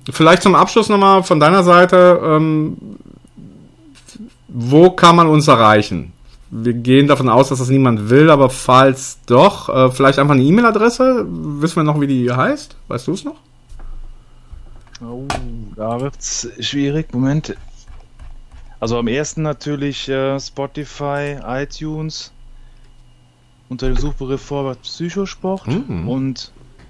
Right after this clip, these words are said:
Speaker 2: ja, Mailadresse oder Kontaktmailadresse hatten wir angegeben, vorwärtspsychosport at g m x punkt d e.
Speaker 1: Legendär.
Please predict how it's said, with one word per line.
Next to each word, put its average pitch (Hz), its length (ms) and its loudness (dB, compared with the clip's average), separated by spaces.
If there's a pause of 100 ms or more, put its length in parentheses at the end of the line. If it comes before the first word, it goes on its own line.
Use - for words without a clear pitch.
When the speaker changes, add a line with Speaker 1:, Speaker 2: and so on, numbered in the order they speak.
(520)
Speaker 2:
ja, 117 200 -4
Mailadresse 143 840 -6
oder 113 160 -8
Kontaktmailadresse 135 1200 -10
hatten 127 300 -10
wir 127 380 -6 (720)
angegeben, 127 840 -8 (960)
vorwärtspsychosport - 1120 -10 (420)
at 123 280 -10 (160)
g 135 160 -6
m 135 120 -6
x - 260 -12
punkt 104 500 -12
d 95 340 -8
e. 95 60 -18 (280)
Speaker 1:
Legendär. 85 680 -6